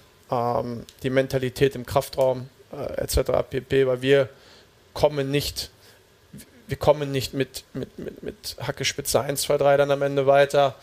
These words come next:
sondern wir müssen versuchen, dann auch über sechzig Minuten mehr zu laufen als der Gegner.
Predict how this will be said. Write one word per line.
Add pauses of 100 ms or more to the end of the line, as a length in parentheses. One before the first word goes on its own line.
(380)
sondern
wir
müssen
versuchen,
dann
auch
über
sechzig
Minuten (460)
mehr
zu
laufen
als
der
Gegner.